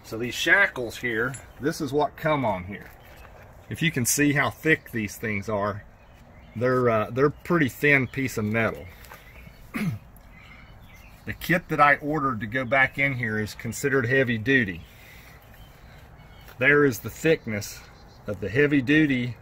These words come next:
shackles with the wet bolts in 'em compared to what comes on it. These things here, I've seen 'em, people report them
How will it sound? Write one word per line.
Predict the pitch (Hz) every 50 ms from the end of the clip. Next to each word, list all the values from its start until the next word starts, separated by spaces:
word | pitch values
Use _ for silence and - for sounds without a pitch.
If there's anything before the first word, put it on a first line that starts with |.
| - - -
shackles | - - 135 139 139 127 - - 113 104 104 - - - - - - - - - - - - - - - - - - -
with | - 104 -
the | - 107
wet | 104 - - - - 113
bolts | 123 113 104 101 - - 117
in | 110 110 107
'em | 107 107 98 98 - - - - - - - - - - - - - - - - - - -
compared | 110 104 - - 127 131 131 131 123 110 -
to | - 117 104
what | 107 127 127 123 - - -
comes | - 131 120 117 104 -
on | 120 113 107 104 92
it. | 82 - - - - - - - - - - - - - - - - - - - - - - - - - - - - - - - - - -
These | - 120 127 127 123 -
things | - 131 131 131 123 - -
here, | 127 131 131 131 123
I've | 113 110 -
seen | - 123 120 123 123 120
'em, | 117 117 117 110 107 - - - - - - - - - - - - -
people | 131 123 117 - 120 113
report | 110 110 - - - - 139 135 135 - - 110
them | 113 120 117 113